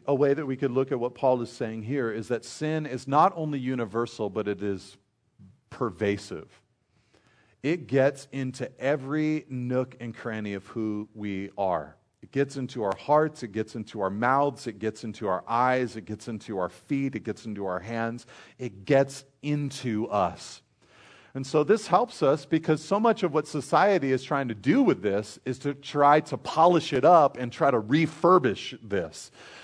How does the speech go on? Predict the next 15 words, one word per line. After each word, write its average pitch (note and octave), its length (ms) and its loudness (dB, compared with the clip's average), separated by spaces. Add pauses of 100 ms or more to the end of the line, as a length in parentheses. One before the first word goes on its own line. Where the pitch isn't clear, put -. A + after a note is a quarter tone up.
(220)
And C#3+ 460 2
what C3+ 200 4
Paul F#3 240 4
is D#3+ 100 -2
helping D3+ 300 2
us A#2+ 120 0
see F3+ 340 4
is A#2 420 4 (100)
what B2+ 220 4
we B2+ 100 0
really F#3 340 8
need C3 360 2 (180)
is A2 160 -6
regeneration. E3 1300 6
<laughs> - 40 -20